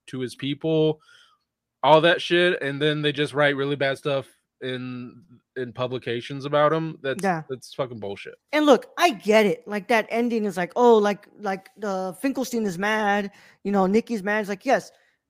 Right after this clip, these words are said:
Speaker 2: I think from the beginning, those were the ones who were preying on Jocelyn the most. Like, they
Speaker 1: Oh,
Speaker 2: don't
Speaker 1: yeah.
Speaker 2: actually kinda give a shit about Jocelyn. They
Speaker 1: No.
Speaker 2: just want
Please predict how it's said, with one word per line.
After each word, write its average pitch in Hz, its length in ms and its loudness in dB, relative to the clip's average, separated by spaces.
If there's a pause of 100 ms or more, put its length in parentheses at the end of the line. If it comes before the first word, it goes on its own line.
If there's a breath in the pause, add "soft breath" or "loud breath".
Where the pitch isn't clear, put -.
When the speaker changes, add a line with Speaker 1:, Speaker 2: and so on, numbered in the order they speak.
Speaker 2:
I 226 100 0
think 254 140 -2
from 233 80 0
the 220 60 -8
beginning, 240 360 -2
those 220 180 2
were 226 80 -2
the 202 80 -4
ones 202 240 -4
who 202 60 -6
were 185 100 -2
preying 202 340 -2
on 180 180 -4
Jocelyn 175 360 -4
the 160 80 -8
most. 190 320 -6
Like, 180 120 -8
they 262 80 2
Speaker 1:
Oh, 269 80 2
Speaker 2:
don't 214 80 0
Speaker 1:
yeah. 185 60 -10
Speaker 2:
actually 170 280 -14
kinda 170 320 -10
give 208 160 2
a 190 40 -2
shit 175 200 -6
about 156 320 -14
Jocelyn. 147 400 -6
They 185 60 -2
Speaker 1:
No. 202 60 0
Speaker 2:
just 185 240 -6
want 190 280 2